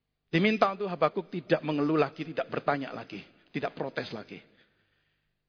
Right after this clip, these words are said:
Tapi diminta untuk apa? Mempercayai Allah, mempercayai perkataannya, firman-Nya, dan mempercayai tindakannya.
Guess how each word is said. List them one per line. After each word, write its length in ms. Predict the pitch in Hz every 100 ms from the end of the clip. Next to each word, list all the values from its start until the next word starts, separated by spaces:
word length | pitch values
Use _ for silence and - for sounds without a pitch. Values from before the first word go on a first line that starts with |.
| _ _
Tapi 140 | 127 139
diminta 320 | 127 120 120
untuk 240 | 110 110
apa? 240 | 95 98 - _
Mempercayai 720 | 147 156 202 196 190 180 180 175
Allah, 400 | 175 117 104 120 - - _ _ _
mempercayai 800 | 123 117 156 151 151 151 147 147
perkataannya, 680 | - 151 151 - - 151 151
firman-Nya, 480 | - 156 147 143 156 139
dan 40 | 117
mempercayai 480 | 110 131 123 117 117
tindakannya. 680 | 123 104 98 - 92 85